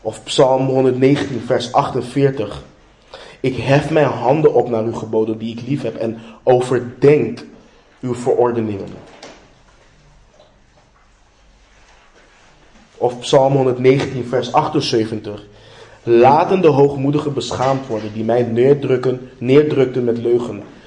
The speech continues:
Maar ik overdenk uw bevelen. De christen is iemand die nadenkt.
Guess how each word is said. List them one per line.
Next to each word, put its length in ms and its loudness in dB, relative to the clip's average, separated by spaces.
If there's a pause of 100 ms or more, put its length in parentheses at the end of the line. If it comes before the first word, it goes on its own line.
(260)
Maar 300 -4
ik 340 2
overdenk 1000 2 (320)
uw 200 -2
bevelen. 540 -2 (3500)
De 260 -4
christen 580 0
is 180 -6
iemand 340 -2
die 160 -8
nadenkt. 920 -4